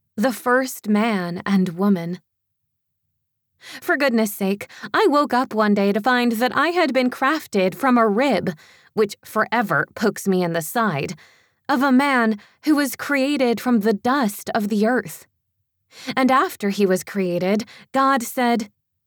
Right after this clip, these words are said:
"It is not good for a man to be alone."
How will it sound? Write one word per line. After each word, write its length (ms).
"It 160
is 220
not 460
good 460
for 220
a 80
man 460
to 100
be 140
alone." 640